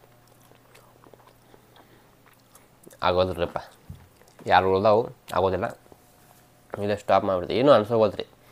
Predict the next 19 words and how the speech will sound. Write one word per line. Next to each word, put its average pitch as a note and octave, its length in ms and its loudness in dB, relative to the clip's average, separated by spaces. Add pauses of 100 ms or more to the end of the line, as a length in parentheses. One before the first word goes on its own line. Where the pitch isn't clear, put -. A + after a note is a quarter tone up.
(440)
ಈಗೇನು G#2 320 -2 (120)
ಈಗ F#2+ 120 -2 (280)
ಫಸ್ಟ್ನೇಗೆ B2 420 -2
ಸ್ವಲ್ಪ G#2 260 2
ಏನೋ G#2 160 2
ಅನ್ಸತ್ತು, G#2 360 -4 (560)
ಎರಡನೇದು A2 360 2
ಒಂದು G#2+ 160 -2
ಸ್ವಲ್ಪ F#2+ 240 0
ಏನೇನೋ G2+ 300 -2
ಹಾಕಕ್ಕೊತ್ತು, F#2+ 480 -2 (440)
ಆಮೇಲೆ G#2 300 0 (200)
ಏನಾಯ್ತು G2+ 260 -4
ನೋಡ್ರಿ, G#2 180 -2 (520)
ಮೂರನೇದು G#2+ 440 0
ಸ್ವಲ್ಪ G2+ 220 -2
ರೂಢಿ G2 180 2
ಆಗಕತ್ತು, E2+ 380 -4 (580)
ನಾಲ್ಕನೇದಂತೂ A2+ 540 0